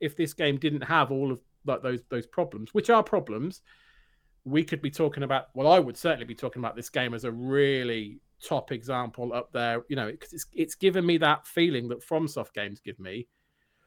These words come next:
But it's almost like, 'cause that, it's almost like if Dark Souls came out now,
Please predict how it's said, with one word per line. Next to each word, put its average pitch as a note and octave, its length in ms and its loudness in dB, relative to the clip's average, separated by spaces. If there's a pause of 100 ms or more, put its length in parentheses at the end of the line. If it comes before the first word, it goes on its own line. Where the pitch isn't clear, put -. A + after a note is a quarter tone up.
(220)
But E3 100 4
it's D#3+ 200 2
almost A3 340 6
like, D#3+ 400 2 (1500)
'cause D3 180 -4
that, - 160 0 (180)
it's A3 220 -8
almost G3+ 260 0
like D#3+ 320 0 (200)
if D#3+ 180 -2
Dark E3+ 280 4
Souls D#3 240 -2
came D3+ 260 -2
out C#3+ 160 2
now, G2+ 360 -2